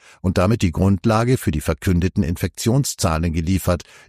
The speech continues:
die in Wahrheit lediglich positive Testergebnisse waren und somit leider wenig aussagekräftig.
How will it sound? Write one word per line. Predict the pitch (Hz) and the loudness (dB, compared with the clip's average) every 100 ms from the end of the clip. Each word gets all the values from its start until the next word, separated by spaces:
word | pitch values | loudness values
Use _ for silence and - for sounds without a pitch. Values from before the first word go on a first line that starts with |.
| - | -2
die | |
in | 135 104 | 0 2
Wahrheit | 110 113 117 - | 2 2 0 0
lediglich | 117 135 143 147 - | 0 0 0 -2 -2
positive | - 120 113 - 123 117 | 2 2 2 0 -2 -2
Testergebnisse | - 147 - 95 82 101 - 101 98 | 0 -2 0 -4 -2 -2 0 -2 0
waren | 98 107 113 101 | 0 0 0 -2
und | 82 | 0
somit | 101 90 | -2 0
leider | 85 82 85 80 | 0 0 0 -2
wenig | 82 78 | -2 -2
aussagekräftig. | - 120 - - - - - - - - | -4 -4 -6 -8 -10 -10 -10 -10 -14 -16